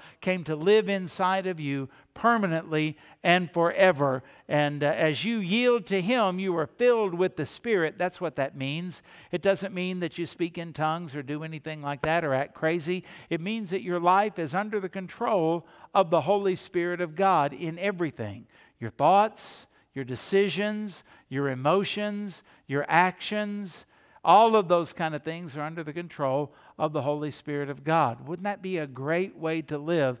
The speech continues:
all the time? Now, the Spirit never leaves you, but there are times when you are yielded,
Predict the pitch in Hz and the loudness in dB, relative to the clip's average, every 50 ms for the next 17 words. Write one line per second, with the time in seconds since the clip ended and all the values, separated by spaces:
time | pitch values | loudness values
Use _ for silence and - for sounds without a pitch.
0 | - - - _ - - 135 135 135 131 123 139 - - 139 139 - 139 117 107 | -12 -20 -20 _ -6 -4 -2 0 0 -2 -4 -8 -10 -6 -2 0 2 2 0 -2
1 | 113 - _ _ - - - - 202 202 185 160 156 - - - - 269 262 226 | -6 -16 _ _ -20 -20 -12 2 4 4 4 4 0 -4 -6 -8 -4 -2 0 2
2 | 190 180 - 190 190 208 180 185 180 175 196 247 294 285 262 202 127 120 139 135 | 2 0 0 0 0 2 2 4 2 4 2 2 2 0 -2 -4 -6 -6 -6 -4
3 | 139 160 185 165 _ _ _ _ _ _ - 151 156 - 175 170 160 151 - - | -4 -4 -6 -8 _ _ _ _ _ _ -8 -8 -6 -4 -2 -2 -2 -2 -4 -2
4 | 196 202 208 208 208 190 - - 185 175 170 170 175 175 165 156 147 135 160 180 | 0 0 0 0 -2 -4 -8 -8 -8 -8 -6 -6 -4 -2 -2 -2 -2 -2 -2 0
5 | 196 214 226 240 269 302 262 233 196 | 0 -2 0 -2 -4 -4 -4 -8 -14